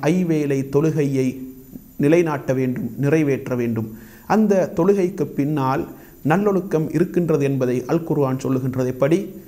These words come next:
"இன்ன ஸலாத்த தன்ஹா அனில் ஃபஹ்ஷாஇ வல் முன்கர்." நிச்சயமாக தொழுகை பாவமான காரியத்தை விட்டும் மானக்கேடான செயல்களை விட்டும் தடுக்கின்றது என்று அல் குர்ஆனிலே அல்லாஹ் சொல்லி காட்டுகின்றான்.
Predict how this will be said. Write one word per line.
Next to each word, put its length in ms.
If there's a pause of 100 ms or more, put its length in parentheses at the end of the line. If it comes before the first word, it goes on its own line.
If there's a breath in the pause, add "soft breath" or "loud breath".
(260 loud breath)
"இன்ன 300
ஸலாத்த 560 (300)
தன்ஹா 420
அனில் 320
ஃபஹ்ஷாஇ 680 (180)
வல் 200
முன்கர்." 400 (440 loud breath)
நிச்சயமாக 580
தொழுகை 420 (500 loud breath)
பாவமான 600
காரியத்தை 640
விட்டும் 360 (380 loud breath)
மானக்கேடான 920
செயல்களை 560
விட்டும் 380
தடுக்கின்றது 800
என்று 340 (220)
அல் 200
குர்ஆனிலே 600
அல்லாஹ் 380
சொல்லி 200
காட்டுகின்றான். 640